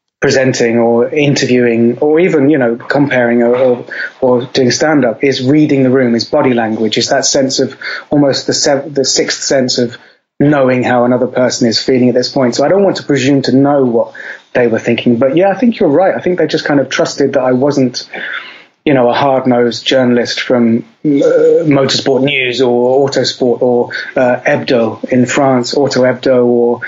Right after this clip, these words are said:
any of the international, um, publications looking for a, a hard scoop. Um, I think they trusted that I was, that my intentions were good, and a lot of them had sort of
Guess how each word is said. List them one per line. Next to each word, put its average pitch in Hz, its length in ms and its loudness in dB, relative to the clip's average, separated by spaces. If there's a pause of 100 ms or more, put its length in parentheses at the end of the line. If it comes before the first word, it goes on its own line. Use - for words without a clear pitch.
(180)
any 135 200 2
of 127 100 0
the 131 80 0
international, 123 720 0 (640)
um, 120 460 0 (800)
publications 135 600 0
looking 131 340 0
for 131 200 0
a, 123 360 -2
a - 20 0
hard 127 360 0
scoop. - 480 0 (560)
Um, 131 520 2 (360)
I 143 140 0
think 147 260 0
they 135 140 0
trusted 156 460 -2
that 139 100 0
I 127 140 2
was, 120 420 -2 (180)
that 135 120 2
my 131 160 2
intentions 127 500 0
were 110 80 -2
good, 110 320 -2 (340)
and 160 520 2
a 160 100 -2
lot 196 160 4
of 175 100 0
them 127 160 2
had 139 160 0
sort 151 200 0
of 147 200 -4